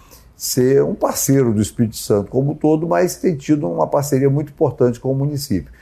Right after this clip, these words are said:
Com o governo federal, lógico, é um governo um pouco mais longe, né? A gente não tem essa proximidade muito grande, lógico.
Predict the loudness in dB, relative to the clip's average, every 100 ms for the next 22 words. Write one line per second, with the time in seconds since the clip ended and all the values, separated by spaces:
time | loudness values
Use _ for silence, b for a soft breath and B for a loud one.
0 | b b b 2 4 4 2 2 2 4
1 | 4 4 4 4 4 4 2 0 0 0
2 | 0 0 0 -2 -2 0 -2 -2 0 2
3 | 2 2 0 0 0 -2 -4 -4 -2 0
4 | 0 -2 -6 -6 -6 -4 -2 0 0 -4
5 | -6 0 2 2 2 2 2 0 -6